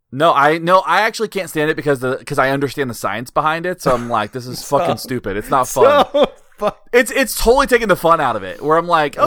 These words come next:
Speaker 1: yeah, it's on a
Speaker 2: Ugh.
Speaker 1: sch-, it's a variable schedule of reinforcement, and it's just, that's how they keep you engaged in the behavior." Because
Speaker 2: You
Speaker 1: the,
Speaker 2: know, I'm
Speaker 1: 'cause
Speaker 2: gonna get a
Speaker 1: behaviors on
Speaker 2: knife
Speaker 1: ver-
Speaker 2: in a minute here.
Speaker 1: <laughs> Well, so anyway, so I went to go see Jabberwockies. You know the sh-, you know the Jabberwockies? You know
Speaker 2: I
Speaker 1: who
Speaker 2: know
Speaker 1: they
Speaker 2: the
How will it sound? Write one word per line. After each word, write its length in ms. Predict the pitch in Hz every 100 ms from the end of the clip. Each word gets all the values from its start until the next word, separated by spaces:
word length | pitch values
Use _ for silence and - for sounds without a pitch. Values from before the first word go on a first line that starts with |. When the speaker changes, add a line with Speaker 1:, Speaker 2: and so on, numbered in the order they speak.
| -
Speaker 1:
yeah, 160 | 139
it's 100 | 139
on 100 | 135
a 40 | -
Speaker 2:
Ugh. 60 |
Speaker 1:
sch-, 240 | - 233 208
it's 100 | 208
a 80 | 202
variable 320 | 202 220 214
schedule 320 | - 208 202
of 100 | 170
reinforcement, 680 | 196 180 175 175 165 151 131
and 100 | 131
it's 120 | 131 143
just, 220 | 135 - 135 127 139
that's 160 | 147 147
how 120 | 143
they 100 | 139
keep 380 | - 151 135 -
you 80 | 123
engaged 480 | 110 120 117 120 110
in 60 |
the 60 | 110
behavior." 340 | 107 113 107
Because 320 | 104 117 110
Speaker 2:
You 60 | 190
Speaker 1:
the, 40 | 175
Speaker 2:
know, 200 | 170 156
I'm 60 | 202
Speaker 1:
'cause 60 | 277
Speaker 2:
gonna 80 | 208
get 120 | 165
a 40 |
Speaker 1:
behaviors 340 | 208 254 302 269
on 160 | 262
Speaker 2:
knife 180 | 214 190
Speaker 1:
ver- 60 | 151
Speaker 2:
in 60 | 120
a 60 |
minute 300 | 117 110 101
here. 460 | - 110 - 214 165 -
Speaker 1:
<laughs> 280 | - - -
Well, 220 | 175 180 -
so 160 | 185
anyway, 440 | 175 175 147 120 113 - -
so 160 | - 151
I 80 | 147
went 160 | 151
to 40 | 170
go 100 | 180
see 180 | 190 175
Jabberwockies. 920 | 190 233 156 107 92 - 62 - - - _ _ _ - - - -
You 100 | 127
know 60 | 131
the 80 |
sh-, 240 | - 523 139
you 60 | 156
know 120 | 160
the 100 | 147
Jabberwockies? 680 | 151 165 196 208 220 247 214
You 60 | 151
know 60 |
Speaker 2:
I 40 | 233
Speaker 1:
who 40 |
Speaker 2:
know 80 | 403
Speaker 1:
they 60 |
Speaker 2:
the 60 | 370